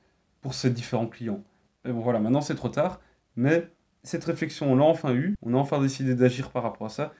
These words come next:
et je pense que vous devriez faire pareil. C'est pas parce que vous êtes formé dans un certain, euh, service ou un certain domaine que ça veut dire que s-, vous devez vous aveugler et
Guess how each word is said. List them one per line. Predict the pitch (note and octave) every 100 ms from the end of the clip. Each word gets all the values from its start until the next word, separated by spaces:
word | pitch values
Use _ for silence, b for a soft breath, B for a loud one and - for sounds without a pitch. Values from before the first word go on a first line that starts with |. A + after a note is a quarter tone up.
| B
et | A#2
je |
pense | B2+ D#3+ D#3
que | C3+
vous | C3
devriez | B2+ A#2 B2
faire | B2+ -
pareil. | B2 B2
C'est | C#3+
pas | E3+
parce | E3+ -
que | D#3
vous | C#3+ C#3
êtes | C#3
formé | - D#3+ D3+ D#3+
dans | C#3+ B2 A#2+
un |
certain, | A#2+ C3+ - B2 B2 b b b b _ - G2+
euh, | G#2
service | G#2+ - C3+ A#2+ C#3+ C#3+ - - b b -
ou | A#2
un | A#2+
certain | B2 -
domaine | A#2+ B2+ D#3 D#3+
que |
ça | B2+
veut | A#2+
dire | C3+ -
que | B2+ C3 C3 B B _
s-, | - - - B2
vous | C3
devez | C3+ C3 D#3
vous | B2+ B2+
aveugler | C3 B2+ B2 D3+
et | D3 B2+ A#2 A2 G#2+ D#2